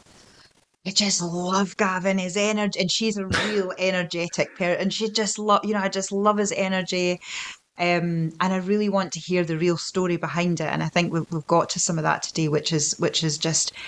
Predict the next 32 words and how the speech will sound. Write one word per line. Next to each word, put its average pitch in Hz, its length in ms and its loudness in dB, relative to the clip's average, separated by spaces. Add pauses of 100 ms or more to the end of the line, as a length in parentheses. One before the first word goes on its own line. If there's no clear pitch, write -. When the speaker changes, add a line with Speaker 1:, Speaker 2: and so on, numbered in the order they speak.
(200)
Speaker 1:
brilliant 185 460 0
for 160 100 -8
people 160 340 0
to 160 100 -4
hear. 160 280 2
And, 139 380 -2
and, 151 240 2
you 175 100 -2
know, 143 260 0 (460)
m-, 180 140 -2
more 214 260 2
of 208 160 -6
that 180 360 0
is 160 180 -6
what 160 160 4
I 165 100 2
would 151 160 -4
say, 156 240 0
more 185 240 2
of 170 120 -4
that, 165 260 -2
please, 147 380 0
to 156 100 -2
being 160 240 2
vulnerable 156 500 0
and 151 100 -2
open 156 380 0
and 147 180 2
showing 160 280 0
people 156 340 0
that - 220 -2
this, - 340 0